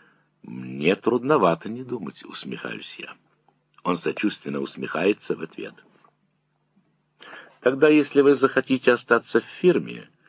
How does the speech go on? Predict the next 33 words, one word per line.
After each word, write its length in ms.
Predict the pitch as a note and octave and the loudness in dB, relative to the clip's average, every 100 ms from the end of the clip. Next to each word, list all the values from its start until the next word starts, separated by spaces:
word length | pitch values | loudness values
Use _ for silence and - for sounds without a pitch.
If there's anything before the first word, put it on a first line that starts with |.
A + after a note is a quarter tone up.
| _ - _ - | _ -20 _ 0
мы 160 | A#2+ | 2
подыщем 640 | C3 C#3 C3 - - F#2 | 4 4 4 2 0 2
вам 240 | E2+ D#2 C#2+ | 0 0 -6
какое-нибудь 540 | - E2+ F#2+ F2 E2 | -8 -2 0 0 0
хорошее 460 | - B2+ B2+ A#2 E2+ | 2 2 2 0 -2
место. 460 | C2+ - - - _ _ _ _ | -6 -12 -18 -20 _ _ _ _
Конечно, 420 | - A2+ A2 F#2 | -8 -2 0 0
при 140 | C#2+ C#2+ | -2 -4
условии, 600 | C#2 - F2+ C3 C#3+ C#3 - | -4 -2 0 2 2 0 -6
что 180 | - E2 | -10 -4
вы 80 | D#2+ | -2
себя 240 | D#2 D#2 | -2 -4
ничем 360 | D#2 D#2 E2+ D#2+ | -4 -2 0 2
не 80 | F2 | 2
замараете, 720 | F#2 F2+ F2+ F#2+ A2 - D3 - - - | 2 2 4 2 2 0 -4 -4 -20 -4
но 100 | F2+ | 2
я 200 | F#2+ G#2 | 4 2
уверен, 540 | G2 F2+ E2 G2 C3 | 2 2 4 6 6
ничего 460 | A#2 E2+ - C#2 D#2 | 2 -2 -2 0 -2
такого 380 | F2 F2+ C#2+ C#2+ | -4 -6 -4 -4
не 120 | D2+ | -6
случится». 580 | - A#2 - G2+ - - _ _ _ _ _ _ _ _ - - _ - | -8 -8 -10 -20 -20 -20 _ _ _ _ _ _ _ _ -20 -20 _ 0
«А 120 | A2 | 0
пока 420 | - C3 C3 B3 B3+ | 2 0 2 2 4
вам 320 | A#2+ E2 - | 2 2 -4
ничего 560 | E2 B2 D#3+ - F#3 B3+ | 0 2 2 2 4 4
не 180 | A3+ A3 | 4 2
надо 360 | D3+ E3 D3 | 4 4 4
решать. 580 | C#3 C3 - C2+ - - _ _ _ _ | 2 0 -2 -4 -8 -20 _ _ _ _
Это 280 | - G#3 F#3+ | -2 2 2
просто 380 | - F#3+ F3 - | 2 0 0 -2
моя 360 | C3 B2+ E3+ G3+ | 2 2 2 0
идея. 580 | - C#3 D#2+ D#2+ - | -6 -2 0 0 -2